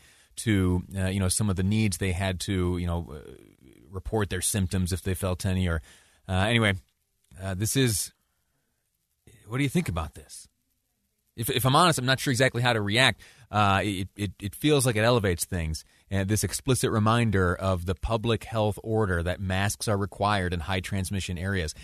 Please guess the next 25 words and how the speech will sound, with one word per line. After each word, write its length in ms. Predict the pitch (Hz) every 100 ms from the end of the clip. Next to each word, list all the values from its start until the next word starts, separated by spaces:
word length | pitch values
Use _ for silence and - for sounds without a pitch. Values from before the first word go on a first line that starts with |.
| - -
That's 300 | 147 202 120
most 320 | 117 135 -
of 80 | 87
the 80 |
state 360 | 87 - 117 87
right 200 | 82 69
now. 140 | 78
That's 220 | 85 135 127
most 380 | 123 139 147
of 80 | 123
the 80 | 107
populated 580 | - 110 110 110 101 90
state 260 | - 104
of 100 | 92
Utah 480 | 85 101 - 90 80 - - - -
is 280 | 95 90
under 280 | 78 98 92
a 80 | 85
high 260 | 78 92 92
transmission, 800 | - 95 87 - 90 - 87 80 - _
uh, 40 | -
uh, 520 | 87 85 - 85 82
alert 300 | 78 92 90
right 180 | 78 85
now. 340 | 78 78 73